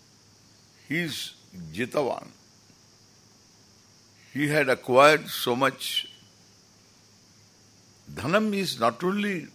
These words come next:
kingdom and wealth. Dhanam is also inner wealth.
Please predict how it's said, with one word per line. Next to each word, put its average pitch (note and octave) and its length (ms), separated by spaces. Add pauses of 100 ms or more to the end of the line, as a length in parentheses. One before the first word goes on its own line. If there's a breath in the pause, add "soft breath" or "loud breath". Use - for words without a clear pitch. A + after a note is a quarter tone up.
(640)
kingdom F3 600
and B2+ 240
wealth. D3+ 400 (1900)
Dhanam D#3+ 360 (140)
is C#3+ 240
also C#3 500
inner C3 460
wealth. A2 460